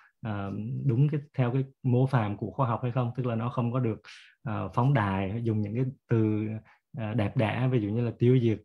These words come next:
ung thư một trăm phần trăm hay là đảm bảo chữa lành hay gì đó. Những cái từ đó thì chúng ta phải gạt ngay ra đầu, bởi vì nó thường thường là thông tin đểu. À, một cái mục thứ năm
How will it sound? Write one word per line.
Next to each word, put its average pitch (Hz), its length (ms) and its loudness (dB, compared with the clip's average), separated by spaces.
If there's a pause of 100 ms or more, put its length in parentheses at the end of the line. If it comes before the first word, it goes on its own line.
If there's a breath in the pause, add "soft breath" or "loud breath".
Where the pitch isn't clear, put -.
(120)
ung 127 180 -2
thư 123 360 2 (200)
một 123 180 -4
trăm 123 180 6
phần 120 140 4
trăm 120 260 4
hay 131 80 6
là 113 220 0
đảm 113 220 -2
bảo 110 220 0
chữa 120 120 -2
lành 117 240 0
hay 117 100 -2
gì 113 100 -2
đó. 123 180 -4 (340 loud breath)
Những 113 140 2
cái 127 140 0
từ 120 140 4
đó 110 240 0
thì 127 80 4
chúng 117 120 -2
ta 113 180 0
phải 120 500 -4
gạt 110 220 -2
ngay 110 140 0
ra 117 100 0
đầu, 107 280 -2
bởi 104 100 -4
vì 107 140 -4
nó 107 200 0
thường 117 140 0
thường 110 160 -2
là 107 80 -4
thông 113 200 -2
tin 113 140 0
đểu. 113 300 -4 (680 soft breath)
À, 110 260 0
một 110 180 0
cái 151 100 4
mục 143 320 2
thứ 139 80 6
năm 139 240 8